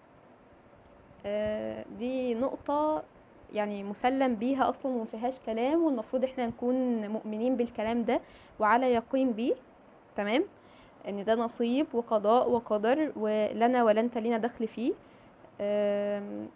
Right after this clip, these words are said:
ربنا اللي بيسر الطريق، وربنا اللي بيصعب الطريق برضو، علشان هو عنده حكمة زي ما قلت. آه،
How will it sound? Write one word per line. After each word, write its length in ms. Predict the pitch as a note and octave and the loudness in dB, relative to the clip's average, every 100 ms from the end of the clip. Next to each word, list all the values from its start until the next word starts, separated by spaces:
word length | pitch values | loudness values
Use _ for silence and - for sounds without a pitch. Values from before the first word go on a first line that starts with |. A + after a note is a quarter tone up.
| - - | -20 -12
ربنا 340 | G#3 G#3+ G#3+ A#3+ | -4 -2 0 0
اللي 160 | A#3 | 0
بيسر 580 | G#3+ G#3 A3 B3+ - B3 | -2 -2 -4 -4 -4 0
الطريق، 580 | A#3+ - G#3+ A3+ C#4+ - | 0 0 0 2 0 0
وربنا 580 | A3 G#3+ G#3+ G#3 G#3+ B3+ | 0 2 2 2 4 2
اللي 160 | B3 | 2
بيصعب 520 | A3 A3 - B3+ B3 A3 | 0 0 6 8 8 4
الطريق 420 | - A3 A#3 - | -2 -2 0 0
برضو، 380 | A3 A3 A3+ G4 | 0 0 0 0
علشان 440 | F4+ B3+ B3+ C4+ B3+ | 0 -2 -2 -2 -2
هو 180 | C#4 D4 | 0 2
عنده 500 | C4 C4+ C4 C4 B3 | 4 2 2 0 0
حكمة 340 | - C4 B3 | -2 -4 -2
زي 200 | A3 A#3+ | 0 2
ما 80 | A#3 | 2
قلت. 160 | B3 C4+ - - - - - - - - - - - - - - | 0 -4 -10 -20 -20 -20 -20 -20 -20 -20 -20 -20 -20 -20 -14 -4
آه، 680 | G#3+ A3 A3 A3 G#3+ G#3 | -2 0 0 -2 -2 -4